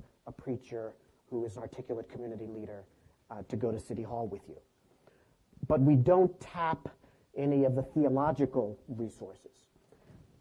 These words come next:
The conference was interesting, but ultimately a stalemate. We've drifted so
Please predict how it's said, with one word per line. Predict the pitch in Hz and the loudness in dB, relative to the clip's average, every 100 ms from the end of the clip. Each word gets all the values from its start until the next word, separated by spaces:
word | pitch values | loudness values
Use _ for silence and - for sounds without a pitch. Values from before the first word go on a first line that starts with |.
| - | -8
The | 139 | -6
conference | - 208 - 190 - | -2 0 2 2 2
was | 139 | -2
interesting, | 156 185 185 - 147 | 0 0 0 -2 -2
but | 135 139 | -2 0
ultimately | 135 139 131 135 | -4 -4 -4 -4
a | 127 | -4
stalemate. | - - 123 113 85 67 _ _ _ _ _ _ _ _ _ _ | -6 -6 -4 -6 -12 -16 _ _ _ _ _ _ _ _ _ _
We've | 131 135 120 | 0 0 0
drifted | 147 160 160 156 131 | 2 0 2 -4 -4
so | - 151 | -2 -2